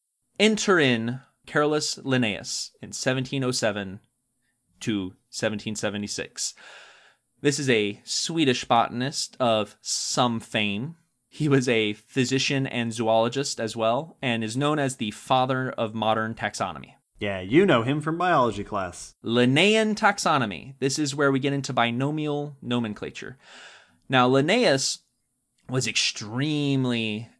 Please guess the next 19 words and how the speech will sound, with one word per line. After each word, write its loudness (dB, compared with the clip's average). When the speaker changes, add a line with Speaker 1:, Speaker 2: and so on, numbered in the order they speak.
Speaker 1:
active 0
as -4
a, -4
a -4
naturalist -2
and -8
zoologist. -4
He -4
wrote 4
<laughs> -14
some 0
odd 2
hundred 0
and 0
eighty 2
books -4
filled 2
with 2
descriptions -2